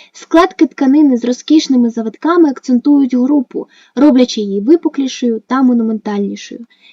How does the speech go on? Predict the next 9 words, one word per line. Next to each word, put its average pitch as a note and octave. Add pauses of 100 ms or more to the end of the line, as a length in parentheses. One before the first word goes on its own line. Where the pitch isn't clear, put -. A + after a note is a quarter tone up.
Цій G4
же E4+
меті D#4
служить D#4
і D#4
парапет B3+ (180)
з G#3
різнокольорового A#3
мармуру, A3+